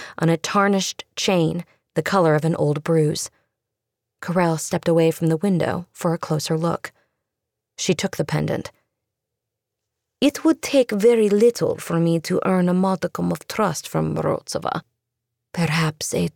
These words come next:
token of affection. A gift." She slid a finger across the brooch. Then she offered the pendant to Carell and chose her words carefully,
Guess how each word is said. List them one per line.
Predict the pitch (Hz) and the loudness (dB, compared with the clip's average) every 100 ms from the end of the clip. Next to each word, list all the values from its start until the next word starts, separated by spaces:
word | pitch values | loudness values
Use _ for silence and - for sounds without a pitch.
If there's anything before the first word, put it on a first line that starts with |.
| - | -4
token | 165 160 185 | -2 0 0
of | 175 | 0
affection. | 185 - 254 - - - 190 - _ _ _ _ _ _ _ - | -2 -6 -10 -6 -4 -4 -6 -10 _ _ _ _ _ _ _ -2
A | 175 | 0
gift." | 175 160 - - - _ _ _ _ _ _ _ _ _ _ _ | 0 -2 -2 -12 -16 _ _ _ _ _ _ _ _ _ _ _
She | - 196 | -4 -2
slid | - 180 190 170 | 0 2 4 4
a | 160 | 2
finger | - 175 156 151 | 0 2 2 0
across | 151 196 165 - | 0 -2 -2 -2
the | - | -6
brooch. | - 131 156 - - _ _ _ _ _ _ _ | -2 -2 -2 -6 -10 _ _ _ _ _ _ _
Then | 214 233 | 2 4
she | 240 233 | 4 2
offered | - 220 - 175 165 | 2 2 0 0 0
the | |
pendant | - 208 190 165 - | -2 0 2 2 -2
to | - | -6
Carell | 190 185 170 160 170 - - _ - | -4 0 2 0 -4 -10 -20 _ -4
and | 170 | -4
chose | - 220 233 - | 0 2 2 2
her | 240 233 | -2 0
words | 180 165 165 - | 2 2 0 -4
carefully, | - 190 160 - - - | -4 -2 -2 -4 -4 -6